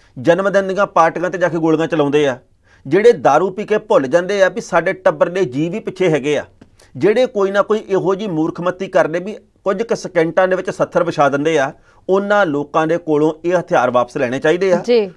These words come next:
Speaker 1: ਬਾਂਦਰਾਂ ਨੂੰ ਗਲੇਲਾਂ ਨਹੀਂ ਫੜਾਉਣੀਆਂ ਚਾਹੀਦੀਆਂ।
Speaker 2: ਜੀ, ਉਹਨਾਂ ਨੇ ਇਹ ਕਿਹਾ ਕਿ ਅਸੀਂ ਜਿਨ੍ਹਾਂ ਜਿਨ੍ਹਾਂ ਨੂੰ ਲਾਇਸੈਂਸ ਦਿੱਤੇ ਗਏ ਨੇ ਸਰਕਾਰ ਦੇ ਵੱਲੋਂ, ਚਾਹੇ ਉਹ ਬੀਤੇ ਸਮੇਂ ਦੀ ਗੱਲ ਹੋਵੇ, ਚਾਹੇ ਹੁਣ ਦੀ ਗੱਲ ਹੋਵੇ, ਅਸੀਂ ਉਹਨਾਂ ਨੂੰ ਰਿਵਿਊ ਯਾਨੀ ਮੁੜ ਵਿਚਾਰ ਕਰਾਂਗੇ ਉਹਦੇ ਉੱਪਰ ਕਿ ਵਾਕਈ ਇਸ ਬੰਦੇ ਨੂੰ ਲਾਇਸੈਂਸ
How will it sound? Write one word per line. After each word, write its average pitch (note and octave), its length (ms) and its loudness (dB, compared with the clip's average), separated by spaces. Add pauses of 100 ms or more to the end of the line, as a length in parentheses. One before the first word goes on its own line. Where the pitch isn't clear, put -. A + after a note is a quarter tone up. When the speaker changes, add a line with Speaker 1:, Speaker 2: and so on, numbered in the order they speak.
Speaker 1:
ਬਾਂਦਰਾਂ D#3+ 500 2
ਨੂੰ F3+ 160 0
ਗਲੇਲਾਂ C#3+ 320 4
ਨਹੀਂ G#3 140 -4
ਫੜਾਉਣੀਆਂ D#3 340 2
ਚਾਹੀਦੀਆਂ। C3+ 240 0
Speaker 2:
ਜੀ, G4+ 240 2
ਉਹਨਾਂ G#4 220 4
ਨੇ G#4+ 240 2
ਇਹ A4 60 2
ਕਿਹਾ F4 260 4
ਕਿ F#4 220 4
ਅਸੀਂ G4 200 2
ਜਿਨ੍ਹਾਂ F4+ 320 0
ਜਿਨ੍ਹਾਂ G4 240 2
ਨੂੰ G4 160 0
ਲਾਇਸੈਂਸ D#4+ 380 0
ਦਿੱਤੇ C4+ 380 0
ਗਏ C#4+ 300 4
ਨੇ D#4+ 120 2
ਸਰਕਾਰ A3+ 460 0
ਦੇ G#3 120 -4
ਵੱਲੋਂ, A#3+ 220 2
ਚਾਹੇ C#4+ 200 4
ਉਹ D#4+ 40 6
ਬੀਤੇ C4+ 340 2
ਸਮੇਂ D4+ 260 -2
ਦੀ E4+ 100 -2
ਗੱਲ C4+ 220 6
ਹੋਵੇ, D4 160 2
ਚਾਹੇ D4+ 240 2
ਹੁਣ C4 200 2
ਦੀ A#3 160 -4
ਗੱਲ G#3 180 2
ਹੋਵੇ, B3+ 240 2
ਅਸੀਂ D4+ 160 -2
ਉਹਨਾਂ F4 140 0
ਨੂੰ F4+ 140 0
ਰਿਵਿਊ D4 420 4
ਯਾਨੀ D4 240 2
ਮੁੜ D#4+ 220 4
ਵਿਚਾਰ D4+ 460 6
ਕਰਾਂਗੇ A#3 360 0
ਉਹਦੇ A3 140 4
ਉੱਪਰ C#4+ 320 4 (220)
ਕਿ F#4 120 4
ਵਾਕਈ F4+ 440 4
ਇਸ F4 180 2
ਬੰਦੇ D4 360 2
ਨੂੰ F#4+ 160 0
ਲਾਇਸੈਂਸ C#4+ 340 4